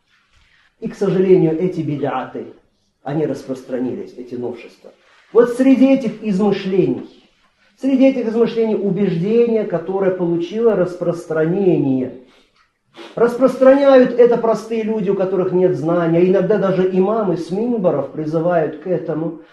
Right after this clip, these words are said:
Убеждение, что якобы в месяц Раджаб есть специальные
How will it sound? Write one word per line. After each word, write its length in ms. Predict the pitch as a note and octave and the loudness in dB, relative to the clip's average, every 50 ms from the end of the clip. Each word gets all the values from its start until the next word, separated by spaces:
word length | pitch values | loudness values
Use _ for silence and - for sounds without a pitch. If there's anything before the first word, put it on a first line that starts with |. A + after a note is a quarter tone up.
| _ _ _ | _ _ _
Убеждение, 720 | G3+ A#3+ B3 C4+ C#4 B3+ A3 A3+ C4+ C#4+ C#4 C4 A3+ G3+ - | -6 -4 0 0 0 0 0 0 -2 0 2 2 2 2 0
что 160 | - - F#3 | 0 0 2
якобы 880 | F#3 F#3+ A3 B3+ C4+ C4 - A#3+ A3 E3+ E3+ D#3 C#3 D#3+ - - - - - _ _ _ _ _ _ - | 2 2 2 0 -2 -2 -2 -2 -2 0 -2 -2 -2 -4 -6 -8 -12 -16 -20 _ _ _ _ _ _ -10
в 60 | A#2+ | -6
месяц 340 | E3 G3+ G#3+ G#3 A#3 A3 - | -4 -4 -2 -2 -4 -6 -6
Раджаб 500 | A3 G#3+ G#3 F3 D3 D#3 D#3+ - - - - - _ _ | -4 -4 -2 -2 0 0 -2 -2 -4 -8 -16 -20 _ _
есть 400 | - E3 F#3+ A#3 C4+ C4 - - | -6 -2 2 2 2 2 0 -4
специальные 1080 | - - - F#3+ - - - G#3+ A3+ C4+ C#4 C4+ C4 B3+ B3+ B3 B3+ C4 C4+ B3+ - - | -8 -8 -8 -8 -6 -4 0 2 2 4 4 4 6 6 6 6 4 4 2 0 -4 -10